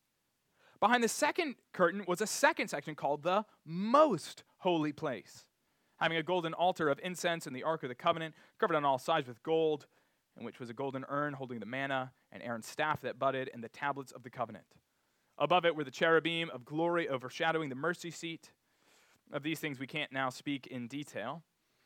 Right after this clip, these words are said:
Uh, these preparations having thus been made, the priests go regularly into the first section,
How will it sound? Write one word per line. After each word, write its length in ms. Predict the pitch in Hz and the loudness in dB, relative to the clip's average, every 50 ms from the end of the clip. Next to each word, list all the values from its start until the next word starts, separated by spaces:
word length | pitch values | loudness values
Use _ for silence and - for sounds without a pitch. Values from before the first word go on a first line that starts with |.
| _ _ _ _ - - _ - | _ _ _ _ -20 -20 _ -12
Uh, 120 | - - - | -10 -8 -2
these 200 | 202 262 294 277 | 0 0 2 4
preparations 540 | 285 277 220 208 226 226 233 - 180 165 151 | 4 4 4 6 4 4 4 2 -2 -2 0
having 200 | 175 170 175 165 | 0 -2 0 -2
thus 220 | 175 185 196 - | -2 -4 -4 -4
been 160 | - 185 160 | -8 -8 -4
made, 240 | 156 170 170 160 156 | -4 -4 -4 -4 -6
the 80 | 151 156 | -8 -10
priests 320 | - - 226 262 254 - | -8 -6 -6 -6 -6 -2
go 140 | - 196 175 | 2 2 2
regularly 800 | 165 160 156 180 196 226 196 202 180 165 151 143 139 151 180 - | 2 2 2 2 2 2 2 2 2 4 4 2 2 0 -4 -4
into 200 | 190 196 - 185 | -6 -8 -8 -6
the 100 | 156 175 | -8 -8
first 640 | - - - - 233 262 311 285 - - - - - | -8 -8 -6 2 4 4 4 4 0 -6 -14 -14 -10
section, 540 | - - 147 131 - - 131 131 170 208 | 0 0 0 0 0 -4 -8 -8 -8 -10